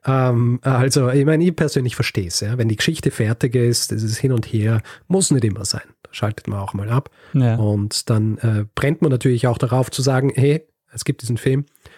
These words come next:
Speaker 1: Und dann schreibt man das. Deswegen, äh, ich bin niemandem böse, der sich's nicht bis zum Schluss angehört hat und freue mich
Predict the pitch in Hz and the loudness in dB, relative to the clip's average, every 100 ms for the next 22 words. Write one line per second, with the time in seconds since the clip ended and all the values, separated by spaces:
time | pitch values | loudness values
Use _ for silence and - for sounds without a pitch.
0 | - _ 113 110 101 104 101 104 104 - | -20 _ -6 -4 -2 -4 -4 -6 -6 -2
1 | 107 110 104 98 113 113 120 131 - 113 | 0 0 0 2 2 2 2 2 0 0
2 | 110 110 - - - _ 113 107 107 117 | 0 0 -4 -16 -20 _ -4 -2 -2 -2
3 | 104 - - 110 - 113 - 107 - 113 | -2 -4 -4 -4 -2 -2 0 0 0 0
4 | - 113 113 101 - 123 135 123 | 0 0 0 -4 0 2 2 0